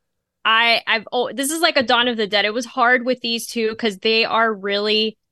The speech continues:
two zombie movies that I absolutely love for the same reasons.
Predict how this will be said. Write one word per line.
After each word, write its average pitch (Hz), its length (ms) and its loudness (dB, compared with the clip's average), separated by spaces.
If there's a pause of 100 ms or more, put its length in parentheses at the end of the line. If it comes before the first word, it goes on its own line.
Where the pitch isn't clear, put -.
two 233 200 -4
zombie 202 380 0
movies 208 320 -2
that 196 120 2
I 175 180 -2
absolutely 185 680 -2
love 180 420 0 (320)
for 208 200 -2
the 202 140 -2
same 226 280 0
reasons. 220 580 -2